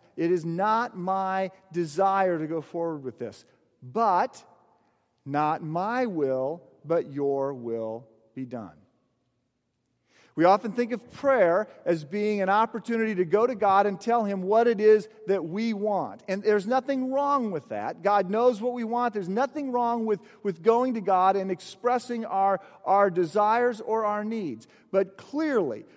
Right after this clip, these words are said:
what Christ is teaching us is that part of what we need to pray is, "But God, what I really want is for your will to be done."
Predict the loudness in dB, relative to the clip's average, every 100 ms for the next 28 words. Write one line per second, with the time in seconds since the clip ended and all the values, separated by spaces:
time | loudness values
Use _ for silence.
0 | -4 -2 -2 0 2 2 -2 -12 -6 -6
1 | -6 -10 -10 -12 -16 _ _ -4 -2 0
2 | -2 -2 -10 -2 4 4 2 0 2 0
3 | 0 -4 -4 -6 -6 -8 -4 -2 0 0
4 | 0 -2 -4 _ _ -6 -2 2 4 4
5 | 2 4 4 6 6 4 2 0 0 -4
6 | -10 -12 -16 _ _ _ _ _ _ -8
7 | -8 -8 -8 -8 -4 -2 -2 -2 -8 -12
8 | -18 _ _ _ _ -20 -16 -16 -16 -20